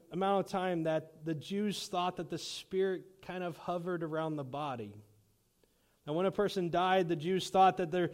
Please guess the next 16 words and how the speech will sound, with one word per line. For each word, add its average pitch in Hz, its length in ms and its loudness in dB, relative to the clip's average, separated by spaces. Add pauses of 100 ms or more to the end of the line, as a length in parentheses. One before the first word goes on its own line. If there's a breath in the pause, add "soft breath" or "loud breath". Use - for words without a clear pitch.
(140 loud breath)
spirit 202 400 6
stayed 202 480 2
there 190 160 4
for 190 180 2
about 180 380 2
three 202 240 0
days, 190 380 4
but 185 160 -2
then 185 140 2
on 190 180 2
the 185 60 0
fourth 214 420 4
day, 196 180 4
the 175 80 2
face 208 400 0
is - 220 -8